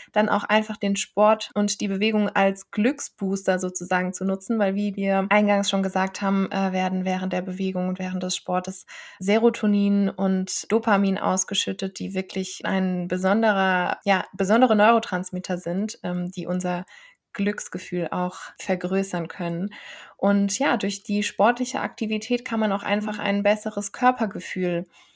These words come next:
Speaker 1: für sich erlangen. Also indem man die Muskulatur merkt, die vielleicht bei manchen Übungen angesprochen wird, kann man auch da viel besser in sich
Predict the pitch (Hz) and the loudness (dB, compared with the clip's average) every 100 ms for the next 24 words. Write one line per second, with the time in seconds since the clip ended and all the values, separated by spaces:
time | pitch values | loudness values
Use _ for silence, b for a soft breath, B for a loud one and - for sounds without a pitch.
0 | b b - 208 190 190 190 - - - | b b -4 -2 0 0 -2 -4 -6 -4
1 | 185 175 175 170 170 - 185 196 196 B | -2 -2 -2 -4 -4 -2 0 0 -2 B
2 | B 214 220 220 233 233 220 - _ 214 | B 2 4 6 4 4 2 -4 _ 2
3 | 220 220 220 220 208 233 - 247 240 247 | 4 4 2 0 2 0 0 4 4 4
4 | 233 214 202 196 214 202 202 196 190 - | 2 4 4 2 -2 -6 2 2 2 -2
5 | 196 196 190 196 196 - 196 196 190 - | 0 2 0 -2 -6 -4 -2 -2 0 0
6 | 196 190 - 190 - 196 190 190 185 - | -2 -2 -6 -8 -4 -2 2 0 0 -4
7 | 202 196 - 185 196 - - 196 202 208 | 0 0 2 0 -2 -6 -2 4 6 4
8 | 202 - 214 202 196 202 - 202 202 196 | 2 -2 4 4 4 2 2 0 0 -2
9 | - - | -4 -6